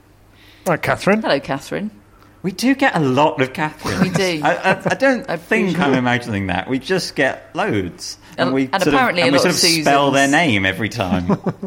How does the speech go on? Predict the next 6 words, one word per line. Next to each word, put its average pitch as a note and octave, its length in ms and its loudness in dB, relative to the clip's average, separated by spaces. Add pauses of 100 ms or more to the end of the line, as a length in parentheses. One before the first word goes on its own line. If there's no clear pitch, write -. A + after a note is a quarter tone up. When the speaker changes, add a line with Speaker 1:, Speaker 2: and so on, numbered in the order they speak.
(140)
Speaker 2:
<laughs> - 640 -4 (320)
Speaker 3:
Uh, A#2+ 360 4
we've C#3 320 2
also C3 560 0
got A#2 320 0 (180)
Robert B2 540 0